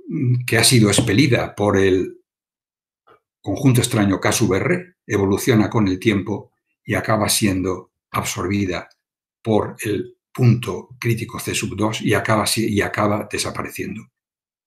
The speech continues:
En, a este respecto podemos decir lo siguiente. El atractor de Lorentz que acaba de aparecer, que acaba de ser creado,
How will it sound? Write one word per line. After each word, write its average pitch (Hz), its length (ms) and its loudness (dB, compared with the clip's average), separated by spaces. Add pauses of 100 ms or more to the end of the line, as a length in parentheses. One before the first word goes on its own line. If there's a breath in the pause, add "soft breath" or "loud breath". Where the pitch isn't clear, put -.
(2500 soft breath)
En, 123 840 6
a 139 80 0
este 156 180 0
respecto 160 520 0
podemos 120 400 0
decir 143 400 2
lo 98 220 -4
siguiente. 110 720 0 (2000)
El 123 520 -8
atractor 110 520 -2
de 139 120 2
Lorentz 135 400 0
que 95 100 -8
acaba 151 320 -2
de 113 100 0
aparecer, 107 580 -4 (440)
que 95 100 -14
acaba 143 260 0
de 107 100 0
ser 175 260 0
creado, 87 600 -6